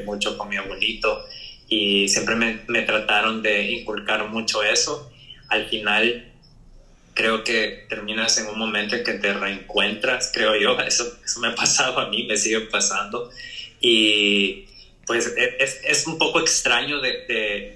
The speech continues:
de tratar de, de explicarlo. Es como, es, es muy parecido cuando terminas haciendo clic con alguien. Al-, es, es,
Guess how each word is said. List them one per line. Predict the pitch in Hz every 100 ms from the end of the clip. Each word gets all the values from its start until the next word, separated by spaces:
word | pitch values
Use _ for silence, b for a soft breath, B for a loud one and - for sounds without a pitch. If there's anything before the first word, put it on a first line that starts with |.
| -
de | 127
tratar | 120 127 - 110 127 131
de, | 127 - -
de |
explicarlo. | 117 - - 113 - 110 113 139 156 160 B B B B -
Es | 127 -
como, | - 151 - -
es, | 151 147 -
es | 165
muy | 160
parecido | 160 151 - 151 147
cuando | 139
terminas | 123 117 -
haciendo | 135 - 123 -
clic | 190 143 - - -
con | - 110
alguien. | 107 101 95 92
Al-, | 117 120 120
es, | 123 - -
es, | 120 120